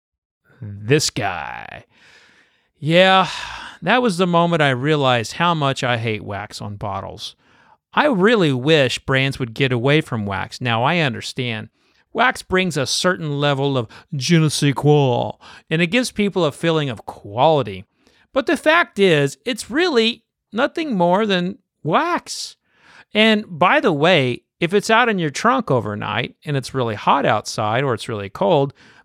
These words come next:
that wax will expand and the cork or screw cap will most likely undo itself.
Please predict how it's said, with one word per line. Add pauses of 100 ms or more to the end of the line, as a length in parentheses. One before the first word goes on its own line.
that
wax
will
expand
and (300)
the
cork (360)
or (100)
screw
cap (100)
will
most
likely (760)
undo
itself.